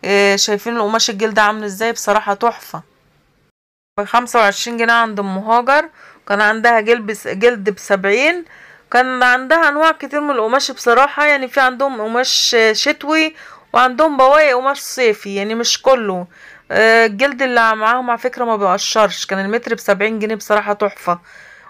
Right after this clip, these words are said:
والليجن جميل، كان في منه كذا ف-، كذا لون، ال-، كان في الاسود والرمادي والاوف وايت، يعني بصراحة الالوانات كلها حلوة الموجودة عندهم.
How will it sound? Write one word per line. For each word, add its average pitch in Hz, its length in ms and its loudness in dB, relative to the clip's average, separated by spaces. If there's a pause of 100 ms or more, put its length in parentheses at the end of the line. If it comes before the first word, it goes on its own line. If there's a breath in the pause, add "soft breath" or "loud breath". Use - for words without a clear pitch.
والليجن 226 520 2
جميل، 214 360 0
كان 208 220 -2
في 233 140 -6
منه 233 320 -4
كذا 220 340 2
ف-، - 180 -10
كذا 214 500 0
لون، 202 240 -2
ال-، 185 180 -6
كان 202 160 0
في 226 120 -6
الاسود 220 460 -4
والرمادي 226 760 0 (380 loud breath)
والاوف 196 400 -4
وايت، 254 400 2
يعني 208 200 -2
بصراحة 247 440 0
الالوانات 220 440 2
كلها 233 320 2
حلوة 190 420 -2
الموجودة 196 400 0
عندهم. 185 360 -2